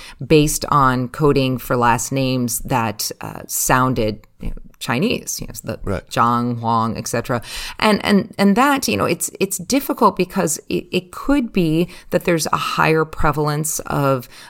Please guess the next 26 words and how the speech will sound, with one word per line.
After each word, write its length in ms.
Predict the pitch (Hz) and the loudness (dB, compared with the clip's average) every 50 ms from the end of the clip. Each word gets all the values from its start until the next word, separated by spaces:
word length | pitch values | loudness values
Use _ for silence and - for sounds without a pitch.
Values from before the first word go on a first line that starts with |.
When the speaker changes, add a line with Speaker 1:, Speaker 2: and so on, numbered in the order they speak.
| - - | -2 0
Speaker 1:
illegal, 800 | 156 156 147 147 151 143 147 160 151 143 139 127 - - - - | 2 4 4 4 2 2 2 2 2 4 2 2 0 -2 -8 -12
uh, 200 | - - - - 50 - - - - - | -14 -12 -12 -12 -14 -16 -18 -10 -4 -2
activity 540 | 101 - - - 180 165 156 151 143 143 | -2 -2 -2 -2 -2 0 0 0 0 0
connected 420 | 143 - 160 143 139 131 - 147 - | 0 -2 -2 -2 -2 -2 -4 -6 -6
to 80 | 143 | -6
China 320 | 135 - - 135 127 127 131 | -4 -2 -2 -2 -2 -2 -2
by 140 | - 123 120 | -2 -4 -4
people 380 | - - 123 117 - 131 131 | -4 -8 -8 -4 -2 -2 0
who 220 | - - 135 123 - - | 0 -2 -2 -4 -4 -4
are 380 | - 113 110 110 110 - - - | -4 -2 0 0 0 -2 -2 -4
ethnically 460 | - 117 - - 120 123 - - 110 | -4 -4 -4 -6 -8 -8 -8 -8 -8
Chinese. 640 | 104 - - 117 92 107 143 190 - - - - - - | -6 -4 -4 -4 -2 0 0 0 -2 -2 -4 -8 -8 -4
We, 280 | 135 139 127 - - - | -2 -2 -2 -4 -6 -6
we 200 | - 131 143 - | -4 -4 -4 -4
can't 440 | - - - - 170 - - 156 - - | -6 -12 -8 -4 -2 -2 -2 -4 -6 -8
disprove 440 | - 135 - - - 254 277 262 180 | -8 -8 -8 -6 -4 -2 -2 0 0
that. 220 | 151 135 131 - - - - - - - | 0 0 0 -2 -4 -10 -14 -16 -10 -4
But 80 | - 170 | -2 2
what 160 | 131 - 170 | 2 4 6
I 160 | 180 214 277 | 6 4 4
found 260 | 269 - 190 170 151 | 4 2 2 2 2
really 180 | 151 156 156 - | 0 0 -2 -2
interesting 420 | - 143 - - - - - 143 | -2 -4 -6 -8 -8 -6 -4 -4
in 140 | 139 127 123 | -2 -2 -2
that 220 | 135 127 120 135 - | -2 -2 -2 -4 -4
article 560 | - 139 135 147 135 - 143 139 131 131 123 | -4 -4 -4 -6 -6 -6 -4 -4 -4 -4 -6